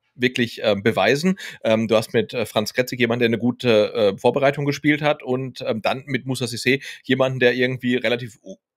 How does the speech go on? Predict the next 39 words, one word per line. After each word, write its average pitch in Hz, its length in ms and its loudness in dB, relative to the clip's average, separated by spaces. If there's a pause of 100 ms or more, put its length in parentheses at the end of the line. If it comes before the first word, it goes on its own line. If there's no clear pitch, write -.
(160)
unerwartet 160 800 0
da 135 80 0
irgendwie 131 200 -2
noch 113 160 2
reingeworfen 117 720 0
wurde 131 260 2
und 113 180 -4
sich 113 120 -8
auch - 140 4
bewiesen 113 460 2
hat. 123 100 2
Also 107 260 0 (300)
da 120 140 0
hast 131 160 -6
du - 20 -8
eine 117 160 2
richtig 139 340 -4
gute 139 400 2
Konkurrenzsituation 147 1080 0 (220)
und 123 200 -4
dann 139 260 -2
immer 151 300 2
auch 143 160 2
in 143 160 -4
der 131 100 2
Abhängigkeit, 139 800 -2
ähm, 123 440 4
mit 127 320 -2
einem 123 180 -2
Chris - 240 0
Führig, 190 380 2
der 120 140 4
dann 127 200 0
vermutlich 143 340 2
eine 139 80 -4
Position 123 420 -2
weiter 113 200 0
vorne 165 300 2
spielt 135 360 0